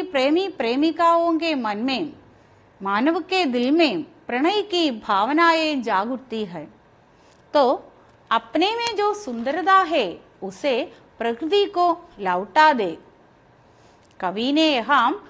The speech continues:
प्रकृति और प्रणय को जोड़ा है। बच्चों,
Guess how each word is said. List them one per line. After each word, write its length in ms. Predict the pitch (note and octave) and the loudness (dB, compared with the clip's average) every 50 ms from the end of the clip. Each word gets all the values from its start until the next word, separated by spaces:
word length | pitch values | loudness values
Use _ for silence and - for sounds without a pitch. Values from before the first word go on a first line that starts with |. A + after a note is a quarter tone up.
| - _ _ _ - | -20 _ _ _ -4
प्रकृति 500 | A3+ A3 G3+ - C4 C#4 C4 C#4+ F#4+ A4 A#4+ - - - - - _ _ - | -2 -2 -2 -2 -4 -4 0 0 0 0 0 -2 -8 -20 -20 -20 _ _ -2
और 200 | D4 E4+ G4 G4+ | 0 0 0 0
प्रणय 460 | - - - A3+ G#3 G#3+ B3 C#4+ E4 F4 E4 | -4 -6 -4 -2 0 0 0 0 0 -2 -2
को 160 | - D4+ C4+ D#4 A4+ - - - - - _ _ - | 2 4 4 4 4 2 -6 -18 -20 -20 _ _ -14
जोड़ा 420 | F#3+ G3+ G3 F#3+ F#3+ F#3+ G#3+ A#3 A3+ | -8 -6 -4 -4 -2 2 2 2 2
है। 180 | G#3 F#3+ E3+ - - - - _ _ _ _ _ _ _ _ _ _ _ _ _ _ _ _ _ _ _ _ _ _ _ _ _ _ _ _ | 0 -2 -10 -10 -12 -20 -20 _ _ _ _ _ _ _ _ _ _ _ _ _ _ _ _ _ _ _ _ _ _ _ _ _ _ _ _
बच्चों, 400 | - G#3 G#3 G#3 G#3 - E4 D4+ | -10 -10 -10 -8 -4 -2 0 0